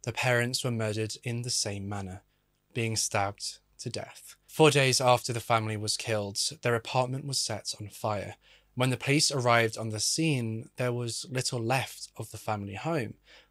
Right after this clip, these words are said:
and the bodies had been badly burnt. It wasn't until other similar murder-suicides started popping up that the police had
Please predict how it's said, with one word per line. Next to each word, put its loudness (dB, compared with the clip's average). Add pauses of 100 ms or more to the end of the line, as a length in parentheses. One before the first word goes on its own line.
and -2
the 0
bodies 2
had -4
been -6
badly 0
burnt. -6 (640)
It 4
wasn't 6
until 2
other 2
similar 2
murder-suicides 0
started 0
popping -4
up 0 (360)
that -4
the 2
police 4
had 0